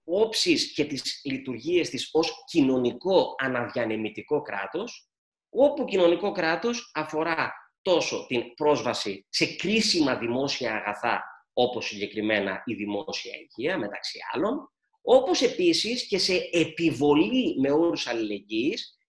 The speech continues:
κοινωνικών βαρών, που σχετίζονται, μεταξύ άλλων, με περιορισμούς στην ιδιοκτησία, περιορισμούς στην οικονομική ελευθερία, άλλου τύπου ρυθμίσεις που ευθέως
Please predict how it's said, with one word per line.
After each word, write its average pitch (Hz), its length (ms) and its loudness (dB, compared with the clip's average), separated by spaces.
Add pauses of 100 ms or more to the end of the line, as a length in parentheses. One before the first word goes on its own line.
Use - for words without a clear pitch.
κοινωνικών 214 720 6
βαρών, 120 760 2 (440)
που 240 100 0
σχετίζονται, 220 520 0
μεταξύ 175 420 0
άλλων, 165 440 2
με 143 300 2 (420)
περιορισμούς 139 1120 4 (220)
στην 117 320 -6 (160)
ιδιοκτησία, 170 840 -4 (220)
περιορισμούς 135 500 2
στην 156 140 0
οικονομική 113 480 -2
ελευθερία, 120 680 -2 (300)
άλλου 202 440 2
τύπου 202 280 -4
ρυθμίσεις 156 680 0
που 180 260 2
ευθέως 196 1200 4